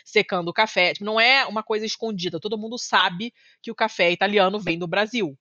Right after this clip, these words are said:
também, né? Nós somos, é, é, grandes fornecedores de café pra Itália. E, e, no entanto, eles se gabam do café italiano. O café não é italiano, o café é nosso, né? E se você for procurar café dessa qualidade no Brasil, você não acha.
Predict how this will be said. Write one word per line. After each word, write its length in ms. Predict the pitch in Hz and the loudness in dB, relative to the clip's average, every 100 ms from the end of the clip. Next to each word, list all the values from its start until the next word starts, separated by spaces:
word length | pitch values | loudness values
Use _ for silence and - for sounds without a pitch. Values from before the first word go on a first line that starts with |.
| _ | _
também, 540 | - 185 160 180 139 127 | -6 -2 2 0 0 -10
né? 160 | 143 175 | -6 -4
Nós 200 | 165 156 | -4 -6
somos, 280 | 190 202 - | -8 -8 -8
é, 380 | - 170 160 147 | -6 -4 -4 -6
é, 40 | 147 | -6
grandes 460 | 165 185 208 190 - | -2 -2 -2 -4 -4
fornecedores 560 | - 190 180 180 185 220 | -6 -6 -6 -6 -4 -4
de 60 | 208 | -2
café 260 | 185 - | -4 -4
pra 120 | 170 | -4
Itália. 440 | 170 - 143 143 151 _ _ - _ _ | -2 0 0 0 -8 _ _ -20 _ _
E, 220 | 208 220 - | -6 -6 -4
e, 240 | 208 247 - | 0 0 0
no 120 | 233 | 0
entanto, 420 | 311 254 277 302 | 2 2 2 6
eles 280 | 233 285 - | 6 6 2
se 120 | - | 2
gabam 400 | 254 196 202 247 | 2 4 4 2
do 120 | 269 | 2
café 260 | - 285 269 | 0 0 2
italiano. 560 | 269 330 330 269 175 - - | 2 4 6 4 2 -10 -6
O 60 | |
café 340 | 156 170 180 185 | -2 0 0 -2
não 260 | 185 220 202 | -2 -2 -2
é 60 | |
italiano, 300 | 277 185 139 | -2 -4 -6
o 40 | - | -10
café 200 | 127 - | -12 -10
é 80 | 165 | -4
nosso, 500 | 220 202 - - 143 _ | 0 0 -4 -14 -18 _
né? 200 | 147 170 - _ - _ _ _ | -10 -10 -10 _ -20 _ _ _
E 60 | 226 | -8
se 140 | - | -2
você 240 | 247 294 427 | 0 0 2
for 160 | 277 | 2
procurar 520 | 269 247 240 208 180 170 | 4 0 4 6 4 4
café 400 | 190 - 185 165 | 0 2 0 2
dessa 320 | 156 220 262 | 2 2 2
qualidade 420 | 233 202 175 170 | 0 0 0 -2
no 60 | 165 | -4
Brasil, 260 | 160 160 | -6 -4
você 180 | 220 254 | -4 -6
não 220 | 262 330 | -6 0
acha. 580 | 339 254 254 - 175 147 | 4 4 2 -2 -4 -10